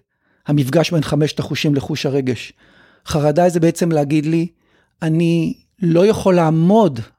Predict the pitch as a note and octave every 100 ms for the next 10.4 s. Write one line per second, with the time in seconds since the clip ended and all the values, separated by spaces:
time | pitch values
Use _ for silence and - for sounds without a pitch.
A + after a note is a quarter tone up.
0 | - B2+ C3 C3 B2+ B2 - C3 C3+ B2+
1 | B2 B2 B2 A#2 D3 D3+ D3+ C3+ - C3
2 | C#3 C3+ B2 A#2+ A#2 - _ _ _ -
3 | _ _ - D3+ E3 F3+ E3+ E3+ E3+ -
4 | G3+ - A#2+ D3 - C#3 - D#3 - D3+
5 | D3 D3 E3+ D#3+ E3 - D3+ D3+ C3 -
6 | G#3 G#3 F3+ D3 C3+ C3 A#2+ - _ _
7 | _ _ D#3 D3 D3+ F3 F#3+ G3 F3+ D3
8 | - G3+ G3 F3+ E3 D#3 C#3+ D3 D3 D#3+
9 | D3 C#3+ D3+ - C#3+ - D3+ C#3+ C#3+ C#3
10 | C3+ C3 C#3+